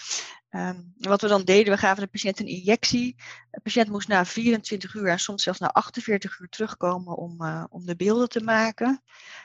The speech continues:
Ehm, in de tussentijd kreeg de patiënt ook laxeermiddelen om te voorkomen dat er veel uptake in de darmen te zien was. En dat was eigenlijk best wel heel erg belastend voor de patiënt. En nu met, eh, de galliumdotataat gebruiken we gallium achtenzestig en dat is een pet tracer.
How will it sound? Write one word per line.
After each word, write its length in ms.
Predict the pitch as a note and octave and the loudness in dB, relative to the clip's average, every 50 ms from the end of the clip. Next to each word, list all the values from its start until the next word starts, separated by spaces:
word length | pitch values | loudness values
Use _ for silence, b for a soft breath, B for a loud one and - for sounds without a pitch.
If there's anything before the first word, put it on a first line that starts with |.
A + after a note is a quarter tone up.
| B B _ | B B _
Ehm, 180 | G#3 G3 F#3+ F#3 | -6 -6 -6 -4
in 80 | - | -2
de 100 | G#3 G3+ | -2 -2
tussentijd 440 | - - A3+ - - - F#3+ D#3+ F#3 | 0 0 -2 -2 2 4 4 4 4
kreeg 200 | - G#3 F#3+ - | 2 0 0 0
de 80 | - F#3 | -2 -8
patiënt 260 | - - G3+ G3 - | -4 -4 -2 -2 -2
ook 120 | F#3 - | -6 -4
laxeermiddelen 840 | F#3 F3 - - - - A#3+ A#3+ A#3+ A#3 G#3 F#3+ F#3+ F#3 F3+ D3 - | -6 -6 -4 -4 0 4 4 4 6 4 4 2 2 2 2 2 2
om 120 | - F3+ - | 0 -2 -6
te 100 | - - | -12 -14
voorkomen 520 | - F#3+ - - G3+ G#3 G3+ G3+ F#3+ F3+ | -14 -10 0 4 4 4 6 4 4 4
dat 180 | F#3 F#3 F3+ - | 4 2 2 0
er 80 | F3 | -4
veel 280 | - - F#3 E3+ - - | -4 -2 -2 0 0 -2
uptake 380 | G#3 - - - F#3 F3+ - | -4 -4 -4 -6 -6 -6 -6
in 60 | F3+ F3 | -6 -6
de 120 | E3+ D#3+ | -6 0
darmen 400 | E3 E3+ F3 G3+ G#3+ A3+ A3+ A3+ | 4 6 6 6 6 4 0 -4
te 100 | - A3+ | -6 -8
zien 260 | - - A#3+ A#3+ A#3+ | -8 -6 -4 -4 -2
was. 400 | G#3+ A3 C#4 D#4+ - - - - _ _ _ _ _ _ _ _ _ _ _ _ _ _ _ _ _ _ _ _ _ - - | 0 0 -2 -2 -4 -10 -14 -18 _ _ _ _ _ _ _ _ _ _ _ _ _ _ _ _ _ _ _ _ _ -10 -8
En 60 | F3 | -4
dat 100 | F3+ F#3 | -2 -2
was 120 | F#3 F#3 - | -2 -2 -2
eigenlijk 300 | - F#3+ - F#3 F3 G3+ | -4 -6 -4 0 0 2
best 100 | G3+ - | 2 4
wel 100 | F#3 F#3 | 4 4
heel 120 | F#3+ F#3+ | 4 4
erg 160 | F#3 F3+ E3+ | 2 0 0
belastend 460 | E3 E3+ F3 F#3+ G3+ - - F#3 - | -4 0 0 0 0 -2 -6 -12 -14
voor 140 | - - E3+ | -8 -6 -6
de 60 | D#3+ | -6
patiënt. 540 | - - F3 - - D#3+ D3+ D#3+ D#3+ - - B B B B B B B B B B | -6 -8 -8 -2 0 0 0 0 -2 -8 -10 B B B B B B B B B B
En 200 | _ - E3+ F#3 | _ -2 -2 -2
nu 140 | F#3+ G#3 G3+ | -2 -6 -4
met, 300 | F#3+ F3+ E3 - - - | -2 -4 -2 -2 -4 -4
eh, 300 | - - E3+ D#3+ D#3+ D#3+ E3 | -2 -2 0 0 0 -2 -2
de 100 | - F#3 | -4 -6
galliumdotataat 1080 | - - F#3+ F#3 F3+ F3+ E3+ E3 D#3+ - D#3+ - - G3 G3 A#3 D4+ - - - - b b b b b | -2 0 0 -2 -2 -4 -4 -6 -4 -4 -8 -2 2 4 6 6 6 4 2 -6 -12 b b b b b
gebruiken 460 | _ - - - F#3+ F3 F3+ - E3+ | _ -10 -6 -2 0 0 0 0 -2
we 80 | F3 - | -4 -4
gallium 280 | - G3+ G3 G3 G3 - | -4 -4 -4 -4 -4 -4
achtenzestig 800 | - - - - F3+ - - E3 F3 - - - D#3+ F3+ F#3 - | -6 -6 -6 -8 -6 -2 0 0 0 0 -2 -4 -4 -4 -4 -6
en 100 | E3 F3 | -6 -6
dat 140 | E3+ E3+ | -6 -6
is 100 | F3+ F3+ | -6 -8
een 180 | F3+ E3+ E3+ - | -10 -12 -14 -4
pet 220 | _ G#3 F#3+ - - | _ 0 0 0 0
tracer. 640 | - E3+ D3+ C3 D3 D#3 - C#3+ F#3 C#4 E4+ - | -4 -2 -2 -2 -2 -4 -2 0 0 0 -2 -4